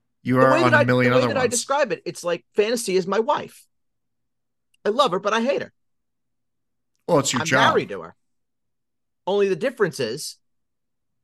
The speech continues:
Speaker 2: there's no divorce.
Speaker 1: No, well, fantasy is your job.
Speaker 2: Yeah, exactly. What am I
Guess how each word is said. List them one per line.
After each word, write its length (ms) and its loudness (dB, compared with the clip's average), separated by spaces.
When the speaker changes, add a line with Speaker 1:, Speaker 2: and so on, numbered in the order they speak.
Speaker 2:
there's 280 -2
no 160 6
divorce. 560 -12
Speaker 1:
No, 100 -6
well, 360 2
fantasy 400 2
is 100 -2
your 100 2
job. 380 -2
Speaker 2:
Yeah, 180 4
exactly. 460 -2
What 120 0
am 60 0
I 40 2